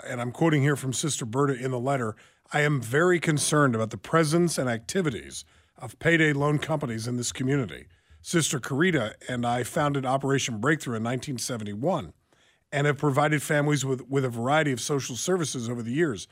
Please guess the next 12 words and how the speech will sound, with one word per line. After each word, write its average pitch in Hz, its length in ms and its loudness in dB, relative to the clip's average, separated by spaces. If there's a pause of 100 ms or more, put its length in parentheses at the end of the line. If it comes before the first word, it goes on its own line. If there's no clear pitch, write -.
(320)
Many 165 340 4
struggle 165 540 4
to 135 100 -2
keep 180 280 -2
the 151 100 0
necessities 135 680 0
of 110 100 -4
life, 143 380 0 (300)
food, 170 400 2
housing, 143 420 2
transportation, 147 760 -2
utilities, 107 640 -8